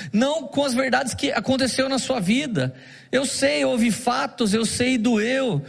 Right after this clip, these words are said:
Mas é nessa que alguém não dizima mais. "Ah, um dia eu fui roubado lá, o pastor me roubou, então eu não dizimo mais." Então, mas a Bíblia diz pra trazer na casa do Senhor, para que haja mantimento na casa, e Ele nos abençoará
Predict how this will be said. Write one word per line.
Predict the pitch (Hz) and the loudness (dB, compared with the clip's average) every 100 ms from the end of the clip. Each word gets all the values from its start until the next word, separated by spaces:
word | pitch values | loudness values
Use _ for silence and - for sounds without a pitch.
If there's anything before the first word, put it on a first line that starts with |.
| - - - - | -12 -20 -20 -2
Mas | 220 226 | 0 2
é | 247 | 2
nessa | 220 240 285 - 226 | 2 2 0 0 0
que | 247 | 2
alguém | 226 202 233 | 0 2 2
não | 262 | 2
dizima | 240 240 226 262 | 2 2 2 0
mais. | 262 233 240 208 | 2 0 0 0
"Ah, | 254 | 2
um | 226 | 2
dia | 214 | 2
eu | |
fui | 226 | 2
roubado | 220 226 233 240 226 | 0 2 0 0 0
lá, | 208 214 | 0 -2
o | |
pastor | 214 185 202 | -2 -2 0
me | |
roubou, | 202 185 | 0 0
então | 185 | 0
eu | 202 | 0
não | |
dizimo | 208 208 226 | 0 0 2
mais." | 226 180 | 0 0
Então, | 175 190 175 147 - - - | 0 0 0 -2 -8 -16 -2
mas | 170 | 0
a | 190 | 2
Bíblia | 160 208 220 | 2 2 2
diz | 208 | 0
pra | - | -2
trazer | 208 196 170 156 196 190 135 123 - - _ _ - | 0 0 0 0 0 0 -2 -4 -12 -20 _ _ -6
na | 156 | -4
casa | - 220 214 | 0 0 0
do | 196 | 0
Senhor, | 196 202 175 175 | 0 0 2 2
para | 160 175 | 2 0
que | 175 | 0
haja | 175 165 170 | 0 0 2
mantimento | 170 180 165 170 175 | 2 0 0 0 0
na | 160 | 0
casa, | 180 175 160 | 0 0 0
e | |
Ele | 185 | 0
nos | 190 180 | 2 0
abençoará | 175 180 - 170 185 196 | 0 0 0 0 0 -2